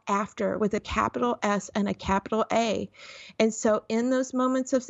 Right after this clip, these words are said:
unsettledness that usually come with things like, "I am afraid. I feel unseen. I'm not sure that I'm safe."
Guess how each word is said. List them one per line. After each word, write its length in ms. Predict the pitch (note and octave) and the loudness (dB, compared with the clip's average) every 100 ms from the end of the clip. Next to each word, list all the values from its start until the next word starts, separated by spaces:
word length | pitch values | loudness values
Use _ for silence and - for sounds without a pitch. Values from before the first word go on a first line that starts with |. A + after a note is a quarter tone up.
| - | -2
unsettledness 800 | A#3+ A#3+ B3+ B3 B3 B3 B3 - | 0 0 0 2 2 0 -2 0
that 180 | A3+ | 0
usually 380 | G#3+ G#3+ - B3 | 2 0 0 -2
come 260 | A3+ A3 G#3+ | -2 -2 0
with 140 | A3+ | 0
things 420 | - G#3+ G#3+ - | 2 0 0 0
like, 460 | G#3+ G3 F#3+ - - - - - - | 2 4 2 -2 -10 -20 -20 -20 -4
"I 80 | - | 0
am 200 | G#3 C#4+ | 2 2
afraid. 640 | G#4+ - D#3+ F#2+ C#2+ - F#3 | 0 0 0 0 0 -2 -4
I 240 | - G#3 G3+ - | 0 2 0 -4
feel 300 | - A#3+ D#4 - | -2 0 0 0
unseen. 920 | G3+ F#3 - - F#3 F#2 G1+ G#3 G3 - | -2 -2 -4 -2 -2 -2 -6 -8 -6 0
I'm 180 | G#3 | 2
not 260 | G#3+ A3+ - | 2 0 -2
sure 420 | - B3+ C#4 C4+ | -2 2 4 2
that 120 | A3 | 0
I'm 140 | G3+ F#3 | -2 -2
safe." 540 | - G3 D2+ - - | -4 -2 -2 -2 -6